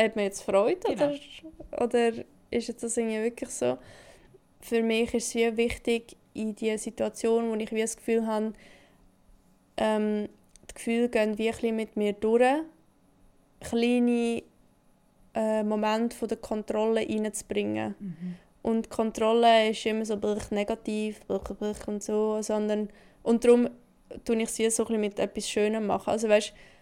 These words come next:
Speaker 1: ich habe meinen Stein, das ist etwas, wo ich kann, äh, meine Kugel, das ist etwas, wo ich kann kontrollieren. Du hast deinen Stein, das ist etwas, wo du kannst kontrollieren und es ist immer fix dort.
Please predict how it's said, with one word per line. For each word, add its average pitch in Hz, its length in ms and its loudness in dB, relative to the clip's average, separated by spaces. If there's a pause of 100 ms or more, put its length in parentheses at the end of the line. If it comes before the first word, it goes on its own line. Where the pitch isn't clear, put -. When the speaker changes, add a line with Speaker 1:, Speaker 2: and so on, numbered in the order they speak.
(800)
Speaker 1:
ich - 220 -6
habe 220 180 2
meinen 208 160 0
Stein, 277 600 6
das 233 180 2
ist 220 100 -4
etwas, 214 300 -2
wo 214 60 -4
ich 208 140 -4
kann, 202 260 -4
äh, 220 220 6
meine 208 200 0
Kugel, 269 420 4
das 233 180 -6
ist - 120 -14
etwas, - 240 -8
wo 214 60 -4
ich 208 120 -6
kann 220 180 -6
kontrollieren. 247 800 4
Du 220 120 -2
hast 208 180 -2
deinen 214 180 -4
Stein, 226 540 2 (380)
das - 80 -20
ist - 60 -2
etwas, 208 240 -4
wo 220 40 0
du 220 180 -6
kannst 226 260 -2
kontrollieren 214 760 0
und 208 60 -4
es 202 140 -8
ist 202 180 -10
immer 214 260 -2
fix - 380 -8
dort. 226 320 4